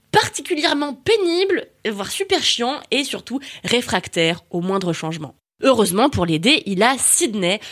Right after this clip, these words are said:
une chef talentueuse et débrouillarde, qui va opérer tel son bras droit. Seulement, bah, le restaurant demeure criblé de dettes, les habitués sont légèrement timbrax et en cuisine, c'est le capharnaüm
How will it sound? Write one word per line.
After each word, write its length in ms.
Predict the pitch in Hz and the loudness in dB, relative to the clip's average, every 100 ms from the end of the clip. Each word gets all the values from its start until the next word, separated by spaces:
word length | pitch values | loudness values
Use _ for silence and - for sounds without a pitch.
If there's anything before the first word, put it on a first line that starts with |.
| - | -8
une 100 | 196 | -4
chef 260 | 185 269 - | -2 -2 0
talentueuse 480 | 196 180 170 254 | 0 0 -2 -2
et 60 | 202 | -2
débrouillarde, 720 | 151 226 185 185 160 151 170 - | 0 -2 0 -2 0 0 -4 -8
qui 140 | - | -4
va 120 | 175 160 | 0 2
opérer 520 | 156 156 160 208 - _ | 0 -2 0 -2 -4 _
tel 140 | 226 | -4
son 160 | 208 185 | -2 -2
bras 160 | 165 | -2
droit. 240 | 156 127 - _ _ _ _ | -2 -4 -8 _ _ _ _
Seulement, 680 | - 392 359 339 370 403 381 | 0 4 4 4 2 -2 0
bah, 140 | 240 208 | 0 0
le 120 | 226 247 | -2 -2
restaurant 600 | 302 320 214 196 220 254 | -2 -2 -2 0 0 -2
demeure 460 | 190 185 214 214 - | -2 0 -2 -2 -2
criblé 500 | - 285 233 226 240 | -2 0 -2 -2 -2
de 120 | 190 | -4
dettes, 400 | 156 170 233 - - | 0 0 0 -4 -8
les 260 | 220 320 294 | 0 2 2
habitués 440 | 262 233 - 247 | 0 -2 -2 -2
sont 220 | - 160 | -2 -4
légèrement 560 | 156 254 294 294 254 226 | 0 2 2 2 0 -4
timbrax 760 | - - 440 262 185 294 - | -2 0 2 2 0 0 -4
et 220 | - - 349 | -4 0 0
en 100 | - | 0
cuisine, 460 | 269 - 202 170 196 - _ | -4 -4 -4 -4 -6 -10 _
c'est 220 | - - | -6 -4
le 100 | 202 | -4
capharnaüm 840 | 170 247 233 214 185 170 156 160 | -2 -4 -2 -4 -2 -2 -2 -4